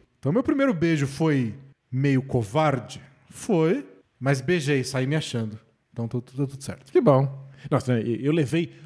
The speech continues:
Speaker 2: muitas cartinhas até ter um primeiro beijo. Eu dei muitas cartinhas pra pessoas que ignoraram
Speaker 1: Sua
Speaker 2: minhas
Speaker 1: estatística
Speaker 2: cartinhas.
Speaker 1: de beijos per cartinha,
Speaker 2: Não,
Speaker 1: né?
Speaker 2: beijos per cartinha é péssimo, <laughs> péssimo.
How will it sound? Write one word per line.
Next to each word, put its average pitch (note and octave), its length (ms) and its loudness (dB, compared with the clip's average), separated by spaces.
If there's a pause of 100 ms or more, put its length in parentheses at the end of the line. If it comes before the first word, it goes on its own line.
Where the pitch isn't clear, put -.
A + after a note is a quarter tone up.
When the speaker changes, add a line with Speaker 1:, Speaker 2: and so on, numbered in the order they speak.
(180)
Speaker 2:
muitas F3+ 920 0
cartinhas C#3 1040 -2 (220)
até D3 360 2
ter D3+ 220 0
um C#3+ 160 0
primeiro D3 420 2
beijo. B2 400 -2
Eu C3 140 0
dei E3 160 0
muitas E3+ 640 0
cartinhas B2+ 640 -2
pra B2+ 160 -4
pessoas C3 420 -2
que C3+ 120 -2
ignoraram B2 420 0
Speaker 1:
Sua A#2+ 80 0
Speaker 2:
minhas B2+ 80 4
Speaker 1:
estatística C3+ 520 0
Speaker 2:
cartinhas. D3+ 100 2
Speaker 1:
de C#3+ 80 0
beijos D#3 460 0
per E3 240 -2
cartinha, D#3 360 0
Speaker 2:
Não, E3 340 4
Speaker 1:
né? C3+ 60 -2
Speaker 2:
beijos D3+ 240 -2
per D3+ 160 0
cartinha D3+ 460 0
é - 20 4
péssimo, C#3 1040 -2
<laughs> - 80 -6
péssimo. B2 380 -6